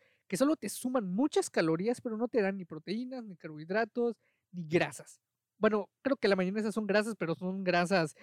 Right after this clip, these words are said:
bueno, por decirlo de una, una manera, son grasas malas. Entonces, no, no lo consumas, porque solo te está aumentando calorías que no necesitas, que puedes guardar para otra comida, ¿sí? Entonces, eso es, es, es bastante, bastante bueno.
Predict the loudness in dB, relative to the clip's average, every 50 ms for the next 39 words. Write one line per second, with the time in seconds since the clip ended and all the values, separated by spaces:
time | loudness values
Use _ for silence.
0 | -20 -20 _ _ _ _ _ 0 2 2 4 4 4 4 4 2 2 2 2 0
1 | 0 -2 -4 -4 -2 -4 -2 -2 -2 -2 -2 -2 -4 -4 -2 0 0 0 0 -4
2 | -6 -4 -6 -6 -6 -6 -10 -16 -20 _ -4 -2 0 0 0 0 0 2 4 4
3 | 6 4 4 2 0 0 0 0 0 -2 -6 0 2 2 2 2 -2 -6 _ _
4 | -8 -6 -4 -2 -2 -2 0 0 -2 0 2 0 0 0 -4 -8 -4 _ -2 -2
5 | 0 -2 -6 -6 -4 -4 0 4 4 4 4 4 2 2 2 2 -2 _ _ _
6 | _ _ _ _ 2 2 2 2 4 6 6 6 6 2 -4 -6 -6 -8 -8 -8
7 | -10 -12 -12 _ -16 -14 _ -18 -20 _ -4 -2 -2 -2 -4 -2 0 0 0 0
8 | -2 -6 -2 _ -2 -2 -2 -6 -8 -8 -8 -12 -8 -6 -4 -2 0 0 0 0
9 | -2 -6 -10 -12 -14 _ _ _ _ _ _ _ _ _ _ _ _ _ _ _
10 | _ _ _ _ _ _ _ -16 -2 0 0 0 2 -2 -6 -6 0 0 0 2
11 | 4 4 4 4 2 0 -6 -6 -6 -6 -6 -8 -8 -6 -4 -4 -6 -4 -4 -6
12 | -6 -6 -8 -10 -8 -6 -8 -8 -8 -10 -12 _ -2 -2 -2 -2 -2 -6